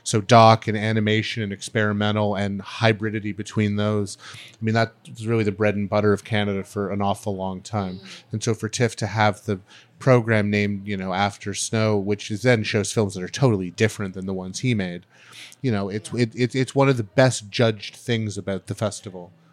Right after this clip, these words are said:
Speaker 2: Yeah.
Speaker 1: historically. And it's interesting 'cause whenever people visit, that's what they're always at.
Speaker 2: Mm-hmm.
Speaker 1: Like, our community of critics, they don't miss the Wavelength shorts.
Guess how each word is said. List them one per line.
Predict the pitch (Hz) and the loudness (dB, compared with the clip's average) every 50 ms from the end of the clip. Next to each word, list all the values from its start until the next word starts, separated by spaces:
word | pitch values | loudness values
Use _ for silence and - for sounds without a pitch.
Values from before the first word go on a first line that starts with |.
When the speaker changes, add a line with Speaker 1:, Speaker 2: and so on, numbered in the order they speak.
| _ _ _ | _ _ _
Speaker 2:
Yeah. | - | -10
Speaker 1:
historically. | - 107 - - 120 110 101 98 - _ 90 85 87 90 - _ _ _ - - _ _ | -8 -8 -4 -2 -2 -2 -2 -6 -8 _ -14 -14 -14 -16 -18 _ _ _ -20 -20 _ _
And | - 135 127 | 4 4 4
it's | 123 110 - | 4 2 0
interesting | 151 156 165 - 156 - - 107 | -4 -6 -6 -8 -14 -14 -14 -14
'cause | - 110 98 | -14 -14 -14
whenever | 101 95 101 98 107 | -10 -12 -10 -10 -10
people | 101 - 117 110 - 110 | -10 -10 -10 -6 -6 -4
visit, | 101 101 117 110 98 98 90 - | 0 0 0 2 0 -2 -4 -2
that's | - 98 95 - | -4 -4 -4 -4
what | - 101 - | -8 -8 -4
they're | 101 95 95 | -2 -2 0
always | 95 92 90 92 92 90 | 0 -2 -4 -6 -6 -6
at. | 101 90 85 82 87 - | -6 -6 -6 -8 -12 -14
Speaker 2:
Mm-hmm. | - - - - - - _ _ _ _ _ - | -18 -20 -20 -20 -20 -20 _ _ _ _ _ -8
Speaker 1:
Like, | 110 98 | -2 4
our | 113 113 117 117 113 - _ _ _ _ _ | 6 6 6 6 4 0 _ _ _ _ _
community | - - 120 117 113 110 107 98 101 101 | -8 -4 -2 0 0 -2 -2 -4 -6 -6
of | 98 90 92 - _ _ | -8 -8 -12 -20 _ _
critics, | - 131 120 101 98 95 - _ - - - - - _ _ _ _ _ _ | 0 0 0 0 -2 -8 -12 _ -20 -20 -20 -20 -20 _ _ _ _ _ _
they | - 113 | -4 0
don't | 107 113 107 110 107 | 2 2 2 2 0
miss | 110 107 104 - | -2 -4 -4 -6
the | - 110 | -8 -6
Wavelength | 104 101 98 - - 98 90 90 _ | -6 -4 -6 -8 -12 -16 -16 -16 _
shorts. | - - 92 87 101 _ - - | -20 -20 -18 -20 -20 _ -20 -20